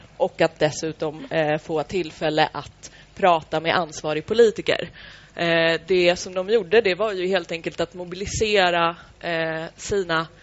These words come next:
nätverk, sina digitala nätverk, att börja prata om en fråga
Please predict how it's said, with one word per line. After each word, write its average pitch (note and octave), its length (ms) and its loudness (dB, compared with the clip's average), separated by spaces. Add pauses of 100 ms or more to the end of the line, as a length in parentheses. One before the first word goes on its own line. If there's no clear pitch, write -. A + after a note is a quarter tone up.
(180)
nätverk, G3+ 580 0
sina G3 240 -4
digitala F3+ 480 -2
nätverk, F3 480 -4
att E3 120 -10
börja E3+ 180 -4
prata G3 380 0
om G#3+ 100 -6
en A3 100 -6
fråga E3+ 480 0